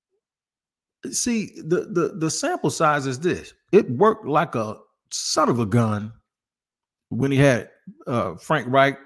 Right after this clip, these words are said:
and when he had, um, Press Taylor on his staff, and they scored forty-one points against Bill Belichick in the Super Bowl. So I look at this and I go, "Who should I listen to? Should I listen to that guy?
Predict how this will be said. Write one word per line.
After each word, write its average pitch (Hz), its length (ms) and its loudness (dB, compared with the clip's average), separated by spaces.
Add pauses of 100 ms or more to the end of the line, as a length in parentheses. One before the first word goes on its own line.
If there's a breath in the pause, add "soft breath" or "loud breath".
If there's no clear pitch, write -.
(100)
and 113 400 -2
when 120 140 -2
he 123 100 0
had, 123 420 2 (580 soft breath)
um, 113 560 0 (1120)
Press 147 200 4
Taylor 135 280 2
on 123 100 0
his 120 140 0
staff, 123 480 0
and 117 120 -4
they 127 140 2
scored 135 320 0
forty-one 123 440 0
points 135 260 0
against 107 240 -6
Bill 123 160 0
Belichick 110 460 -4
in 98 60 -10
the 98 40 -12
Super 135 260 -8
Bowl. - 320 -14 (1800 loud breath)
So 170 240 2
I 143 100 6
look 147 260 2
at 123 140 -2
this 143 280 2
and 127 80 0
I 131 100 2
go, 117 480 0 (720)
"Who 175 160 0
should 208 160 -2
I 127 80 4
listen 127 380 -2
to? - 180 -16 (720)
Should 113 200 -2
I - 20 -2
listen 123 260 -2
to 107 80 -2
that 131 220 -4
guy? 185 280 -2